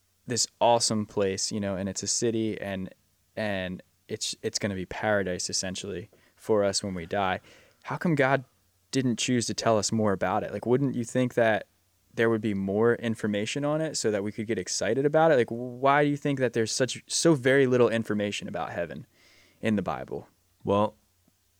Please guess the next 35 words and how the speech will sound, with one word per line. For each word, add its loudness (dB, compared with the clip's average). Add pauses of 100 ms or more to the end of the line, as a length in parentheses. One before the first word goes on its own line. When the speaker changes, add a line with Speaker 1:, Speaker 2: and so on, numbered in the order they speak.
(280)
Speaker 2:
I -4
think -4
'cause, -2
well, 4
one, 2
you 0
know, 4
he 0
does 2
reveal 2
certain -2
things -6
about -4
it, -6
you -6
know, -2
throughout -2
Scripture, -4
you 0
know, 2
Speaker 1:
Yeah. 0
Speaker 2:
the -10
book -4
of -2
Revelation, -4
which -6
we're 0
gonna -4
be -6
going -2
through, -8
through -8
this -6
series, -2
but -4